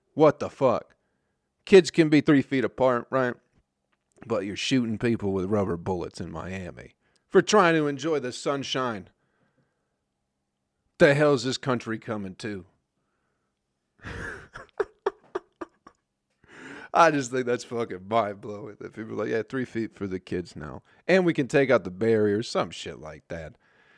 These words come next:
It's all getting back to normal, right? All getting back to normal.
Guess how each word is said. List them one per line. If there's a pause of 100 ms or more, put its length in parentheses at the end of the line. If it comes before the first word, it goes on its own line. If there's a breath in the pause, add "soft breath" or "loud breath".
(180 soft breath)
It's
all
getting
back
to
normal,
right? (380)
All
getting
back
to
normal.